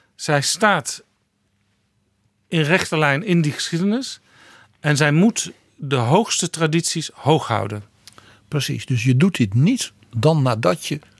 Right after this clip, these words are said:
Speaker 2: meer dan zeker bent.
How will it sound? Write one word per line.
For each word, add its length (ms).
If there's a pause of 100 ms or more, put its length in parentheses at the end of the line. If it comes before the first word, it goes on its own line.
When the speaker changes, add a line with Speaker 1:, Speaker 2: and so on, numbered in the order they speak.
(1800)
Speaker 2:
meer 580
dan 400
zeker 440
bent. 280